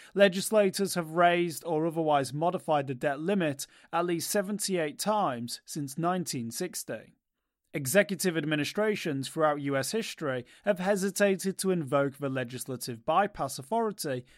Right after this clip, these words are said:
of the Fourteenth Amendment, which some fear could end with critics questioning the independence of the Federal Reserve,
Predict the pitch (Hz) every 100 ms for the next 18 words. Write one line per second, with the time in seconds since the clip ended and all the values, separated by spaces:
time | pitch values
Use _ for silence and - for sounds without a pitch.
0 | - 202 185 180 165 127 - 120 113 123
1 | 135 196 170 113 117 - - _ - -
2 | 196 - - 202 190 196 190 - 170 -
3 | 175 165 160 - 165 - - - - 180
4 | - 165 160 139 143 139 131 220 240 180
5 | 147 156 - - - 202 214 208 139 123
6 | 117 117 117 180 185 113 104